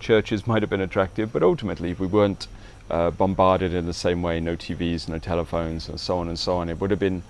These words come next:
a lot more, uh, calm within the, the sense faculty of our vision. So then to generate an image within the space of the mind that was quite beautiful or, or something, um, would have been quite a special experience, especially imagining a deity or, or so on and so on.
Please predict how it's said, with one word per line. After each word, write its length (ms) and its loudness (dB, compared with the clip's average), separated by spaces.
a 80 -2
lot 240 2
more, 380 0
uh, 540 0
calm 520 0
within 280 -2
the, 260 0
the 80 -8
sense 340 0
faculty 500 -2
of 140 -2
our 140 0
vision. 340 -2
So 160 -4
then 200 4
to 100 -4
generate 760 8
an 120 2
image 360 0
within 280 -2
the 80 0
space 420 0
of 100 -6
the 80 -4
mind 380 0
that 160 -4
was 140 -4
quite 280 -2
beautiful 720 0
or, 440 0
or 140 -4
something, 420 -6
um, 240 -4
would 100 0
have 80 -6
been 140 -2
quite 240 -2
a 60 -4
special 520 -4
experience, 600 -2
especially 360 -4
imagining 480 -4
a 80 -4
deity 560 -2
or, 280 -6
or 140 -8
so 200 -4
on 80 -6
and 100 -6
so 140 -4
on. 100 -6